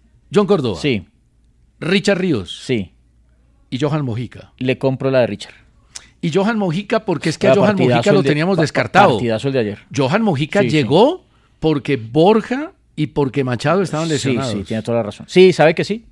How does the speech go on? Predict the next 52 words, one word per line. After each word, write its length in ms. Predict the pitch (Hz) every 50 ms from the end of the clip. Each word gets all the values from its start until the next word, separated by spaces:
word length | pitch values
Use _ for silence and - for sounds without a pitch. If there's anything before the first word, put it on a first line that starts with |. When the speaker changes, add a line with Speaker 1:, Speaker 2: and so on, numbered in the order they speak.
| _ _
Speaker 2:
Vea 100 | 139 135
que, 180 | 139 135 131 131
Speaker 1:
Eh, 40 |
Speaker 2:
vea, 160 | 160 175 190 180
sí, 200 | - 151 143 - - -
Speaker 1:
y 40 | 202
Speaker 2:
y 20 |
la 80 | 214 190
gente 160 | 196 180 220
dice 160 | 226 196 240
que 60 | 226
yo 80 | 180 170
no 60 | 185
le 60 | 208
doy 100 | 208 214
la 80 | 214 214
razón, 260 | 185 160 143 143 180 190
mire, 200 | 196 175 160 147
las 180 | - 147 147 143
volteo. 320 | 135 143 135 - 185 165 131
Speaker 1:
Es 40 | -
Speaker 2:
Tiene 140 | 160 170
Speaker 1:
la 60 | 214 220
Speaker 2:
usted 120 | 160 185
toda 80 | 160 156
Speaker 1:
segunda 160 | 185 185 208 208
Speaker 2:
la 40 |
Speaker 1:
vez 160 | 202 202 190 180
Speaker 2:
razón. 60 | 190
Speaker 1:
en 60 | 190
un 120 | 190 185
año, 380 | 185 170 131 113 98 85 90 - _
cumplió 280 | - 147 139 123 143 165
un 80 | 170
año, 300 | 185 160 131 113 - 160 -
¿no? 220 | 165 165 320 254 -
Speaker 2:
<laughs> 320 | 165 - - - - -
Speaker 1:
Bueno, 240 | 170 208 277 302 220
el 60 | 147
promedio 420 | 113 131 131 113 110 110 120 160
es 100 | 196 160
bueno, 380 | 151 139 180 220 214 170 123 - - _ _
una 260 | 190 - - 220 220
vez 200 | 202 196 190 180
cada 180 | - - 175 156
seis 280 | - - 160 156 143 147
meses. 320 | 147 143 127 120 104 - - - - -
Pero 160 | - 156 156 156
bueno, 200 | 170 170 151 131
yo 160 | 123 147 156
me 80 | 165
aguanto. 440 | 165 151 143 135 113 98 90 - 85